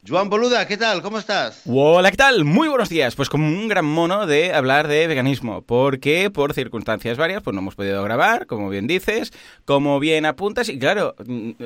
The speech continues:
Speaker 2: o sea, se nos han acumulado tantos temas y tantos invitados, pues tenemos tres invitados, eh, no hoy todos, evidentemente, pero tenemos tres, y tenemos una de temas que, vamos, entre semana me ibas diciendo,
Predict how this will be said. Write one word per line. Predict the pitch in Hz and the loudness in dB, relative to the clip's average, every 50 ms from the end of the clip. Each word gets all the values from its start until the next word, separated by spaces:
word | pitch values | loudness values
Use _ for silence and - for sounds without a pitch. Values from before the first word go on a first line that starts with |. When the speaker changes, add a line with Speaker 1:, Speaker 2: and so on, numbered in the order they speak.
| - | -14
Speaker 2:
o | - | -10
sea, | - 139 139 135 127 120 117 - - | -6 -4 -2 -2 0 -2 -2 -4 -8
se | - - - | -10 -8 -6
nos | 123 123 120 | -4 -4 -4
han | 151 175 | -4 -4
acumulado | 214 208 208 180 170 151 135 123 107 | -4 -6 -6 -4 -2 -2 0 -2 -2
tantos | - 156 165 - 214 196 | -2 -2 -2 -4 -6 -6
temas | - - 123 117 110 - - | -4 -4 -4 -4 -4 -6 -8
y | - 127 | -8 -6
tantos | 127 - 190 226 254 - 175 139 | -2 0 0 0 0 0 -2 -2
invitados, | 135 170 208 214 165 147 117 98 123 113 104 98 87 98 - - _ - - - - - | 0 -2 -2 -2 -4 -4 -2 0 0 0 0 0 -2 -6 -8 -12 _ -20 -20 -20 -14 -6
pues | - 139 | -4 -2
tenemos | 151 180 180 165 147 123 - _ | 0 0 0 0 0 -2 -4 _
tres | - 190 247 254 247 - | -2 0 0 0 0 -4
invitados, | 226 175 131 123 - 104 92 92 131 185 - - - - | -4 -4 -4 -4 -2 -2 -4 -4 -6 -8 -10 -14 -10 -4
eh, | 120 117 | -4 -2
no | 113 143 143 135 | 0 2 2 2
hoy | 135 131 127 | 2 0 0
todos, | - 123 113 113 131 156 226 | 0 0 0 2 0 0 0
evidentemente, | 143 117 110 101 98 98 104 98 98 98 - - | 0 0 0 -2 -2 -4 -6 -6 -6 -6 -4 -4
pero | 160 147 135 123 | -2 -2 -2 -2
tenemos | 127 123 123 127 117 - _ | -2 -2 -2 -4 -6 -6 _
tres, | - 120 117 127 151 - - - - - - | -4 -2 -2 -2 -2 -6 -12 -20 -20 -14 -8
y | - 147 | -6 -2
tenemos | 131 160 151 165 190 214 220 - - - | -2 0 0 0 -2 -2 -4 -6 -6 -8
una | 190 226 226 214 | -6 -4 0 0
de | 196 165 | 0 0
temas | 123 139 131 131 147 170 190 - | 0 0 0 0 -2 -4 -4 -2
que, | - 147 156 165 - - - _ | 0 0 0 0 -2 -14 -16 _
vamos, | - 131 131 139 139 - | -2 0 0 0 0 -2
entre | 120 127 123 117 | -4 -6 -4 -4
semana | - 127 120 131 143 151 | -4 -4 -2 -2 -2 -2
me | 151 151 147 | -2 -2 -4
ibas | 139 127 127 123 | -4 -4 -4 -4
diciendo, | 139 127 - - 127 127 120 120 123 123 117 104 101 | -6 -8 -4 -2 -2 -2 -2 0 0 0 0 0 -4